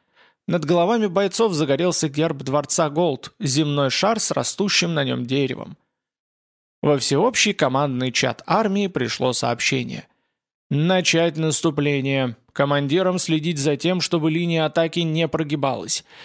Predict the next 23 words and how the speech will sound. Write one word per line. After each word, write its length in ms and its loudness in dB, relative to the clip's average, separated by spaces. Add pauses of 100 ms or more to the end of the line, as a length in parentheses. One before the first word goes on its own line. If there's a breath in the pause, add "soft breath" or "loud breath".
(180 loud breath)
Не 160 2
давайте 480 2
заражённым 640 0
пробраться 560 0
вглубь 400 -2
лагеря. 500 -2 (380)
Вторая 460 4
линия. 340 0
Вы 140 0
защищаете 640 2
тыл 240 -2
и 120 -2
добиваете 600 0
тех, 420 0
кто 220 -2
проскользнул 640 0
сквозь 400 0
ряды 220 0
авангарда». 720 0 (1080)
На 180 2
Пермь 380 0
опускались 720 0
сумерки. 640 -4